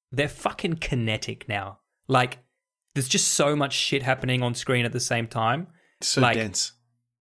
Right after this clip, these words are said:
Speaker 1: fuck, man, I couldn't do it. And, uh,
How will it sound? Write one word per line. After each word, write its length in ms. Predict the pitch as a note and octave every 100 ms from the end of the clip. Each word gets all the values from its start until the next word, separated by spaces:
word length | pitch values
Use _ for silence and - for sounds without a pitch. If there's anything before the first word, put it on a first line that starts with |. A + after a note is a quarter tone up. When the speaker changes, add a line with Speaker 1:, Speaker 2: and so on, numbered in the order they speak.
| _ -
Speaker 1:
fuck, 240 | C3 B2+
man, 320 | A2 G#2+ G#2+ -
I 60 |
couldn't 260 | - D3+ A#2+
do 180 | A2+ G#2+
it. 140 | - _ _ _ _ _ _ _ _ _ _ _ _
And, 300 | A#2+ A#2 A#2
uh, 380 | A#2+ A#2 A#2 A2+